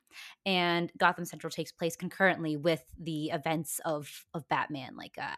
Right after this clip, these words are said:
as he's well into his career. So there would be some differences there, but Gotham Central, the comic series, was written by Ed Brubaker, Brubaker and Greg Rucka, and Brubaker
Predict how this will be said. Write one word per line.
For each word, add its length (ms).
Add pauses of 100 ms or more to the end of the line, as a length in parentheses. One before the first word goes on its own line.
as 220
he's 180
well 220
into 160
his 120
career. 640 (260)
So 200
there 100
would 120
be 80
some 200
differences 440
there, 340 (340)
but 240
Gotham 320
Central, 500
the 120
comic 320
series, 320
was 100
written 140
by 200
Ed 160
Brubaker, 280 (200)
Brubaker 560 (280)
and 200
Greg 280
Rucka, 560
and 240
Brubaker 560